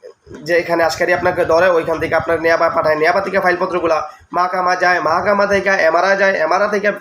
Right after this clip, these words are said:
ফিনান্সে যায়, আহ, অর্থ দুর্নীতির টাকা পয়সা লেনদেনের মামলা হইলে। আর যদি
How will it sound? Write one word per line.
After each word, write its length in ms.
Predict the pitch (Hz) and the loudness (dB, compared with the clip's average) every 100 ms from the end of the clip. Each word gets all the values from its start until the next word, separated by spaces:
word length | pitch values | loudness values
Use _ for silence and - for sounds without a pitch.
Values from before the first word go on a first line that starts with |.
| - | -4
ফিনান্সে 380 | 196 208 202 | -2 -2 -2
যায়, 200 | 185 180 170 - _ _ - | -2 0 -2 -10 _ _ -6
আহ, 460 | 156 156 160 - | -2 0 0 -2
অর্থ 160 | 165 180 | -4 -4
দুর্নীতির 460 | 170 185 180 180 - | -2 0 0 -4 -2
টাকা 220 | 160 160 | -2 0
পয়সা 240 | 165 180 | 0 0
লেনদেনের 320 | 175 170 175 170 | 0 0 0 0
মামলা 240 | 170 165 | 0 0
হইলে। 240 | 156 151 - _ _ _ - | 0 -2 -6 _ _ _ -6
আর 440 | - 151 151 151 | 0 2 2 0
যদি 340 | 160 160 165 | -4 -2 -2